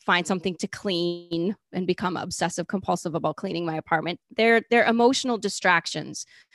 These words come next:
Um, everybody has different ways that we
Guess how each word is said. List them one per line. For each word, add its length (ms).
Um, 260
everybody 380
has 360
different 340
ways 380
that 180
we 400